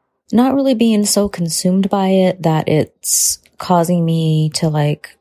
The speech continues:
put all my time and effort into that, which I know my recovery comes first, but sometimes I know for me that if I focus super hard on everything all at once, I'm not really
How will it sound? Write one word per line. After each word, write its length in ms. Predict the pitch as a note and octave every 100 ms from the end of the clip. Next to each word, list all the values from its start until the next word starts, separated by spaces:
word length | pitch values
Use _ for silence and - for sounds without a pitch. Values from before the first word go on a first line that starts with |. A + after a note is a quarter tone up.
| -
put 180 | - -
all 120 | C#3+
my 160 | E3 D#3+
time 280 | D#3 E3+ D#3+
and 160 | D#3 -
effort 320 | D#3 E3+ -
into 240 | D3+ F3 G3+
that, 240 | G#3 G#3
which 180 | G#3 G#3
I 80 | G3+
know 160 | G#3+
my 160 | A3 A3
recovery 440 | G#3 G3 G3+ F#3 F#3+
comes 280 | F#3+ F3 -
first, 520 | F3+ G#3+ - - - - - - - _
but 340 | F#3+ E3 D#3+ -
sometimes 600 | F3+ F3+ F#3+ F#3 F#3 F#3 - _ _ _ _ _ _ - -
I 60 |
know 120 | F3
for 180 | E3 -
me 280 | E3+ D#3+ E3
that 160 | E3+ E3
if 160 | D#3+
I 80 | E3
focus 840 | D#3+ - - E3 D#3+ E3+ - - -
super 440 | - - E3+ E3 D#3
hard 340 | D#3 D3+ D3+
on 300 | - D#3+ D#3 - _ _ _ -
everything 420 | E3+ E3+ D#3+ D#3+
all 180 | C#3+ D3+
at 80 | -
once, 460 | D#3+ E3 D#3+ - - - - - - -
I'm 140 | F3
not 240 | F3+ F3+ -
really 680 | F3 E3+ E3 D#3+ E3 D#3+